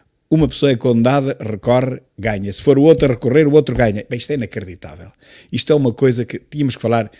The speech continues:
e teremos que falar, se Deus quiser, eh, vários, vários vídeos sobre, só sobre a justiça. Claro que a justiça não é o principal cancro do nosso país, é a saúde, porque a saúde deixa morrer as pessoas.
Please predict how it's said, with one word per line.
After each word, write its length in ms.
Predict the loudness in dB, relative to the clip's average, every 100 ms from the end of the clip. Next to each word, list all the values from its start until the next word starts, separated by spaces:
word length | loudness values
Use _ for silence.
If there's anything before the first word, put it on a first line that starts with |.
| -20 _ -8
e 80 |
teremos 340 | 2 6 6 4
que 80 | -2
falar, 360 | 0 0 -4 _
se 140 | -12
Deus 140 | -10
quiser, 360 | -10 -4 -4 -6 -16 _ _ -6
eh, 500 | 0 0 0 -2 -2
vários, 680 | 0 0 0 -4 -8 -12 -20 _
vários 560 | -16 -2 0 2 0 0
vídeos 400 | 2 2 0 -2
sobre, 400 | 0 -2 -2 -4
só 300 | -2 0 -2
sobre 260 | -2 -4 -4
a 20 |
justiça. 480 | -6 -10 -8 -10 -10 _ -20 -20 _ _
Claro 260 | 0 0
que 100 | 0
a 20 | -4
justiça 320 | -2 -2 0
não 80 | -2
é 40 |
o 60 | -2
principal 420 | -4 -4 -4 -6
cancro 280 | -4 -4 -4
do 80 |
nosso 220 | -2 -2 -6
país, 180 | -6 0
é 100 | 2
a 40 |
saúde, 340 | 4 4 4
porque 240 | 0 -8 -6
a 40 |
saúde 300 | -2 -2 -2
deixa 220 | -4 -2
morrer 240 | -2 -4 -4
as 140 | -6
pessoas. 500 | -8 -10 -10 -16 -18